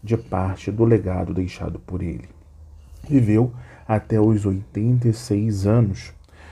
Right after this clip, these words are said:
quando morreu no Rio de Janeiro em dois mil e três.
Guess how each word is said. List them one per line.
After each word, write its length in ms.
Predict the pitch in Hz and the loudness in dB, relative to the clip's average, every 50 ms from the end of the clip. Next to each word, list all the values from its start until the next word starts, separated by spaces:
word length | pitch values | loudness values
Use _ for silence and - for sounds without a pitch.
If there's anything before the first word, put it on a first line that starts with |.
| - - - | -18 -8 -4
quando 220 | 95 95 95 95 | -2 -2 0 0
morreu 400 | 101 120 127 117 101 104 113 123 | 2 2 2 2 2 4 4 4
no 80 | 113 95 | 2 2
Rio 160 | 95 95 92 | 0 -4 -4
de 100 | 90 92 | -4 -2
Janeiro 560 | 101 110 110 101 98 101 107 110 107 101 - - - - - - - - | 0 0 0 2 2 2 2 2 0 -2 -6 -10 -20 -20 -20 -18 -10 -4
em 300 | 113 113 110 120 123 123 - - - | -2 0 0 2 0 0 -2 -6 -6
dois 300 | - 117 117 113 98 95 | -2 2 2 2 2 0
mil 200 | 95 92 92 92 | -2 -4 -4 -4
e 60 | 92 | -4
três. 560 | - - - - - - - - - - - | -6 -8 -12 -14 -14 -14 -16 -20 -20 -20 -20